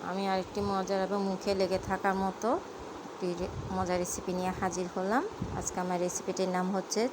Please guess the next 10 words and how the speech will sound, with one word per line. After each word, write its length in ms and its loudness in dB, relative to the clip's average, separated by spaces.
চিংড়ি 340 0
মাছের 320 0
ভর্তা। 440 2
তো 100 2
প্রথমে 380 2
আমি 220 0
একটি 220 -2
প্যানে 420 0
চি-, 100 -4
সরিষার 380 0